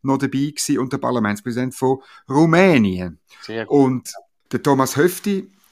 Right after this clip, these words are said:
Speaker 1: äh, Ständeratspräsident, F D P Glarus,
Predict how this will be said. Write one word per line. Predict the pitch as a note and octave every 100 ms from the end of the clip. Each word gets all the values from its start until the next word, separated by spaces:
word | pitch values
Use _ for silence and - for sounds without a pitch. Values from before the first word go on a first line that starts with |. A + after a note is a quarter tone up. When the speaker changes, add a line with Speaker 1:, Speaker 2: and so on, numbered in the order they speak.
| _
Speaker 1:
äh, | A#2+ A2 G#2
Ständeratspräsident, | B2 C#3+ E3+ E3+ E3+ E3+ D#3+ E3+ F3 F3+ F3
F | - A#2 -
D | A#2+
P | A2+ G2+ G2
Glarus, | G2+ A#2 D3+ F3 F3